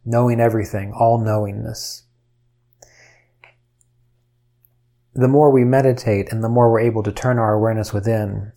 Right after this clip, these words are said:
and abide as the witness, we start to touch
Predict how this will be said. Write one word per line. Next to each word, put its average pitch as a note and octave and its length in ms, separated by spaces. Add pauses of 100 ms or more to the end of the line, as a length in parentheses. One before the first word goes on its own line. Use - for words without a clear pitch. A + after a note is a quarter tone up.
and A2 320
abide A2+ 560
as G#2+ 280
the G#2 80
witness, G#2+ 720 (1600)
we B2 140
start A#2+ 400
to A#2+ 100
touch - 720